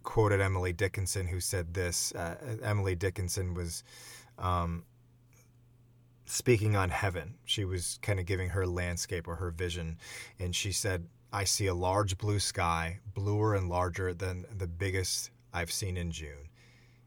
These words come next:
And in it are my friends, all of them, every one of them."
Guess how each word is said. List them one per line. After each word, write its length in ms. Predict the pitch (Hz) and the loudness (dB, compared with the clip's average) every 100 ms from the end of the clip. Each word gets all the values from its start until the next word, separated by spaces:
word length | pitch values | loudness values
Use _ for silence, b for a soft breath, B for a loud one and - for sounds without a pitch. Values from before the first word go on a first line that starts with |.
| - | -4
And 140 | 98 | -4
in 180 | 104 117 | 2 4
it 160 | 123 - - - - | 4 4 -6 -20 -4
are 120 | 98 92 | 0 2
my 140 | - | 2
friends, 640 | - 90 64 64 - - - - - - | 2 -4 -6 -8 -8 -10 -12 -20 -18 0
all 240 | 95 98 | 4 6
of 160 | 90 82 | 4 -2
them, 180 | 69 - - - - - - - - - | -12 -16 -20 -20 -20 -20 -20 -20 -14 -4
every 240 | 92 90 | -2 0
one 220 | 85 78 | -2 -4
of 120 | 104 | -8
them." 160 | - 57 | -10 -10